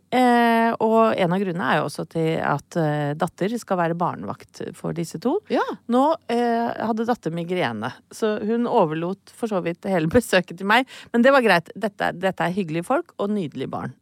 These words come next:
Speaker 1: Det skal sies. Men jeg blir altså så grunnleggende sjokkert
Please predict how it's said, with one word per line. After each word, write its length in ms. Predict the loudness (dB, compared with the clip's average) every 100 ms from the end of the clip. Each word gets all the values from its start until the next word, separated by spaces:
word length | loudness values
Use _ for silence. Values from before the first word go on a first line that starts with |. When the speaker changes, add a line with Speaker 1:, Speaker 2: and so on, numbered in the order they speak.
| _
Speaker 1:
Det 100 | -4
skal 160 | -2 -6
sies. 600 | -4 -8 -8 -14 -20 -20 _ _ _ -20 -20 _
Men 140 | -2 2
jeg 320 | 4 2 0
blir 320 | -2 -2 -2 -6
altså 260 | -10 -12 -12
så 440 | -12 -8 -8 -10 _ _ _ _ -6
grunnleggende 1000 | 4 6 6 4 4 2 0 -4 -4 -4
sjokkert 640 | -6 -6 -6 -6 -16